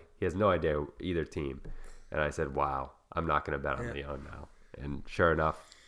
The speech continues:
Speaker 1: they salvaged a draw. Uh, Benfica one, Leipzig two. Leipzig is having
Speaker 2: Timo.
Speaker 1: quite the run here, huh?
Speaker 2: Timo.
Speaker 1: They're, they're top of the Bundesliga. They're winning their Champions League group. Good for you.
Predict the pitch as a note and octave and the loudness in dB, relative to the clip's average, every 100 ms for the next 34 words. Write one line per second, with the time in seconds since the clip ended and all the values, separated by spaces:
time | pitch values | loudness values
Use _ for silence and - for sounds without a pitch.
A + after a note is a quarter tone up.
0 | - E2+ D2+ E2 D2+ D2 C#2+ C#2 D2 C2+ | -2 0 2 4 4 2 -4 -2 2 2
1 | - - - - - F2 E2+ F#2+ F#2 - | 0 -8 -20 -8 2 4 6 4 4 4
2 | G#2 G#2+ F2 F2 F#2 F#2 F2+ - - E2 | 6 8 8 10 8 8 2 -6 -6 2
3 | E2+ E2 F#2 D2+ - E2 D#2+ - - - | 2 4 2 2 2 2 2 0 -14 -6
4 | - A2 C3+ C3 E2+ D2+ C#2 - - E2+ | 2 4 8 8 8 6 2 -4 -6 2
5 | F2 G3+ E3+ G#2+ B2 F#2+ D2 D#2+ A2+ E2+ | 4 6 8 8 6 4 6 8 8 8
6 | D2+ C#2+ C#2 - F#3 G3+ C#3 G2 - - | 4 4 6 8 8 8 6 2 -6 -18
7 | - - E2+ F#2 E2 - - - - - | -12 2 4 4 -2 -14 -16 -16 -16 -16
8 | - F#2+ F2 G2+ G2+ F#2 D#2+ F#2 G2 F#2 | 0 4 6 8 8 8 4 4 4 2
9 | G2+ F#2+ F#2+ E2+ D2+ G2 F#2+ F2 D#2 - | 4 6 6 6 6 8 8 6 2 2
10 | F#2+ G2 F2+ F2+ F2+ E2 F#2 - G#2 - | 2 2 2 2 0 2 2 2 0 0
11 | D#2+ D2 C2+ | 0 0 -2